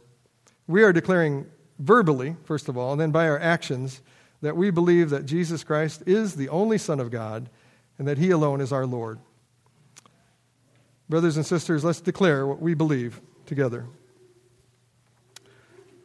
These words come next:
"I believe in God, the Father Almighty, maker of heaven and earth,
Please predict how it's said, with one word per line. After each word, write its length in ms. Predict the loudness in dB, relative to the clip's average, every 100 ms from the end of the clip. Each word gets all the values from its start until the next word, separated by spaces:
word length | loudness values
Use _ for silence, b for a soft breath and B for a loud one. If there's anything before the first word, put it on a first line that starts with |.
| _ -4
"I 180 | -2
believe 640 | 0 2 2 2 0 -4 -8
in 220 | -6 -2
God, 520 | 2 2 4 2 0 -6
the 80 |
Father 340 | 0 4 6 6
Almighty, 600 | 4 4 2 2 0 -2 -10 -20 -20 _ _
maker 460 | 0 4 4 4 4
of 180 | 4 2
heaven 440 | 2 2 2 2
and 160 | 0 0
earth, 400 | 0 0 -2